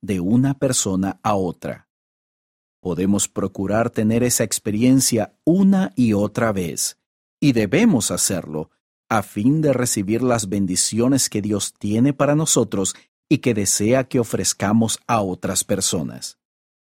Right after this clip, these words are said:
Puede ser que la respuesta a su oración no sea tan espectacular como lo fue cuando algunos miembros vieron a Brigham Young, cuando éste hablaba, adquirir la apariencia del martirizado profeta José,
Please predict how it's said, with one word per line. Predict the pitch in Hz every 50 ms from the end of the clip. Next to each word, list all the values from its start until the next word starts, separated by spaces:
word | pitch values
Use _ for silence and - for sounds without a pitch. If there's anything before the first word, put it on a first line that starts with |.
| _ _ _ _ _ _ _ _ _ _
Puede | - 98 95 90 90 95
ser | - - 117 113 120 120
que | - 120
la | 110 104
respuesta | 98 - 95 - - _ - 117 117 - - - 113 104
a | 104
su | 104 - - 104
oración | 101 101 98 - - - 190 214 151 101 92 87 - _ _ _ _ _ -
no | 107 117 139 175 202
sea | - - - 131 127 143 151 147 -
tan | - 110 107 110
espectacular | 117 120 - - - 131 _ - 135 - - 160 143 120 104 101 104 123
como | - - 160 139 131
lo | 123
fue | 113 - - 98 95 95
cuando | - - 127 120 117 110
algunos | 98 87 95 98 104 110 - -
miembros | 135 131 123 120 117 120 120 107 92
vieron | 90 101 98 101 104 117 123 135
a | 127
Brigham | 117 123 127 135 147 160
Young, | 190 233 233 - 85 - - _ _ _ _ _ _ _ _ _ _ _ _ _ _
cuando | - 95 87 87 98 104
éste | 113 - - - 107 90
hablaba, | 87 82 107 123 131 131 123 127 117 107 _ _ _ _ _ _ -
adquirir | 117 127 - - - - 123 113 107 120 160 202 185
la | 175 165 165
apariencia | 156 - - 113 110 107 123 139 160 160 143 - - 135 123
del | 127 123 120
martirizado | 117 113 107 104 104 - - 104 92 92 - - - 104 110 135 135 135 127
profeta | - - 117 - - 107 104 95 - 110
José, | - - 110 - - - 160 104 78 73 -